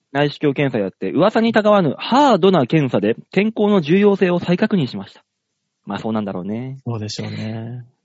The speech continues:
Speaker 1: 胃カメラやエムアールもなかなかだったけど、
Speaker 2: うん。
Speaker 1: えー、方々のダメージ。方々？なんだ？
Speaker 2: 方々。
Speaker 1: 方々？方々？方々？なんだろう？な-、
Speaker 2: 方々のダメージ。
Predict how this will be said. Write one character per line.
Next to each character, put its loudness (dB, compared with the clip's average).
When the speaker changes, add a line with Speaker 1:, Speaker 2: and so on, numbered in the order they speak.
Speaker 1:
胃 -16
カ 2
メ 0
ラ 4
や 4
エ 2
ム 2
ア 2
ー 4
ル 2
も 2
な 2
か 0
な 2
か 2
だ 4
っ -4
た -4
け -2
ど、 0
Speaker 2:
う -2
ん。 -2
Speaker 1:
え 2
ー、 -2
方 4
々 6
の 4
ダ 2
メ 2
ー 0
ジ。 -8
方 4
々？ -2
な -6
ん -6
だ？ -8
Speaker 2:
方 2
々。 2
Speaker 1:
方 0
々？ -4
方 0
々？ -
方 -
々？ 0
な -4
ん -4
だ -4
ろ -12
う？ -10
な-、 -4
Speaker 2:
方 8
々 4
の -10
ダ -4
メ -14
ー -16
ジ。 -20